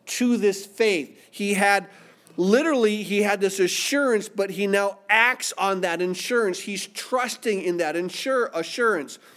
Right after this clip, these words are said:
So when we look to this word belief,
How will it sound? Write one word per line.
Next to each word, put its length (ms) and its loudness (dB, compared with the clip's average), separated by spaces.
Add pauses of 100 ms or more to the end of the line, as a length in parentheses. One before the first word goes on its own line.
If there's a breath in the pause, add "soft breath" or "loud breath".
(380 loud breath)
So 320 2
when 140 0
we 140 -2
look 340 0
to 100 -4
this 280 -6
word 380 0
belief, 520 -2